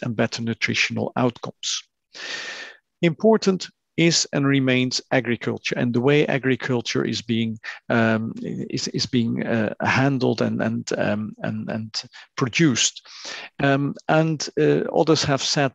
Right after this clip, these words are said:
before the, before me, so I won't dwell, that the nutrition sensitive element of, of agriculture is a key, uh, element in this. That, that implies that one has to think about how it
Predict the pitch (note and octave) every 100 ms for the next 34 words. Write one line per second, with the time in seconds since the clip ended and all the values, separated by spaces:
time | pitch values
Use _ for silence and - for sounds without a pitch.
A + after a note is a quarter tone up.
0 | - C3 - C#3 B2 B2+ C3 B2 B2 C3
1 | - C#3 A#2+ B2 A#2 B2 A2+ A#2 B2+ A#2+
2 | - C#3+ B2 A2 A2+ A#2 A#2 - - -
3 | - C#3 C#3 - F#3+ - D#3 C3+ - E3
4 | D3 B2 C3+ B2 - B2+ A#2 A2 A2+ -
5 | - A#2+ - B2 B2+ A2 A#2 - A#2+ A2+
6 | - B2 - - - - B2+ C3 - -
7 | C#3+ C3 C3 - A#2+ A#2 - - C#3+ B2
8 | A2 A2 - A2+ A2 - - - - _
9 | - - - - - D#3 D3+ F3 E3 E3+
10 | D3 - D#3 D#3+ D#3+ - D3+ - - C#3+
11 | C3+ C#3 - - C#3+ C3 B2 - - _
12 | - - D#3 C#3 C3+ C3 - D3+ C#3 C3+
13 | C#3 - C3